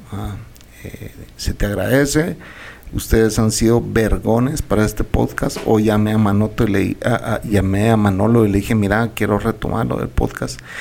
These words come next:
Y no porque quiera conseguir más ayuda, señores, porque yo sé que este podcast los acompaña a ustedes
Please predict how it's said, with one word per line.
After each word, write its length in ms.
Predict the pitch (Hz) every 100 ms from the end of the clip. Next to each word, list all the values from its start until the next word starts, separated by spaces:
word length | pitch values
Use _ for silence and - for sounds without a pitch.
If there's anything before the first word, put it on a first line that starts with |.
| - -
Y 120 | -
no 140 | 127
porque 260 | 139 131 110
quiera 240 | - -
conseguir 460 | - 117 104 101 95
más 200 | 110 110
ayuda, 380 | 101 101 110 98
señores, 520 | - 98 98 101 - - - - -
porque 320 | - 107 -
yo 160 | 101 107
sé 200 | - 120
que 100 | -
este 240 | 110 - 104
podcast 500 | - 101 - 104 -
los 200 | 101 -
acompaña 920 | - - 92 - - 110 104 95 - -
a 140 | 113
ustedes 800 | 101 87 - 123 110 95 101